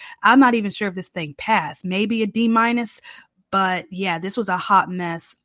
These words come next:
all around. God bless Liam Neeson's little heart, this being his one hundredth film and all. So, so where did this thing fall apart? Now,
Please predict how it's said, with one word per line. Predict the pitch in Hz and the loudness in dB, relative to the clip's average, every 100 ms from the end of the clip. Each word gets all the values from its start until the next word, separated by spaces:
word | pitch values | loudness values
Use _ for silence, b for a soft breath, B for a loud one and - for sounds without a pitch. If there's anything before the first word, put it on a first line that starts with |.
| _ _ _ _ _ _ - | _ _ _ _ _ _ 4
all | 208 226 240 233 214 190 | 6 8 8 6 4 0
around. | 175 165 151 156 170 | -4 -6 -8 -10 0
God | 208 240 | 4 4
bless | 214 190 165 | 2 -4 -6
Liam | 185 170 160 | -8 -8 -6
Neeson's | 160 156 - 151 160 | -6 -8 -10 -14 -14
little | 147 | -14
heart, | 143 143 139 113 b b b b _ - | -8 -6 -6 -8 b b b b _ 4
this | 233 214 | 4 6
being | 202 185 | 4 2
his | 170 175 | 0 -4
one | 180 170 | -4 -2
hundredth | 175 165 160 | -4 -6 -4
film | - 294 262 | 4 6 6
and | 170 | 2
all. | 147 85 b b b b _ _ _ _ _ _ _ _ | -4 -10 b b b b _ _ _ _ _ _ _ _
So, | - 302 285 269 | 0 4 4 2
so | 254 285 | 2 4
where | 262 294 339 349 359 | 6 4 4 4 2
did | 262 294 | 0 -2
this | 262 254 - | -2 -2 -2
thing | 226 220 220 208 - | -2 -2 -4 -6 -10
fall | - 208 185 180 175 175 165 - | -6 -2 0 -2 -6 -10 -14 -18
apart? | - - 165 139 - | -14 -6 -4 -4 -8
Now, | - 233 233 226 220 208 185 | -6 0 2 2 2 -2 -6